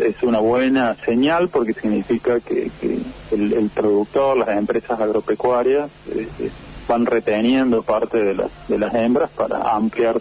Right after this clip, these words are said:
su, su capacidad de producción futura. Eh, eso estaba pasando. Em,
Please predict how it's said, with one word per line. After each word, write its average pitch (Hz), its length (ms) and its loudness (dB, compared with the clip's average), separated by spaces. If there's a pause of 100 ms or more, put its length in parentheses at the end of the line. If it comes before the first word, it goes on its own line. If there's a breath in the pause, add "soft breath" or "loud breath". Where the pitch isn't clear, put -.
su, 104 260 -2
su 113 100 -2
capacidad 117 400 -2
de 117 60 -4
producción 110 500 -2
futura. - 380 0 (1000 loud breath)
Eh, 123 320 0
eso - 100 -2
estaba 127 240 0
pasando. 120 680 0 (100)
Em, 110 320 0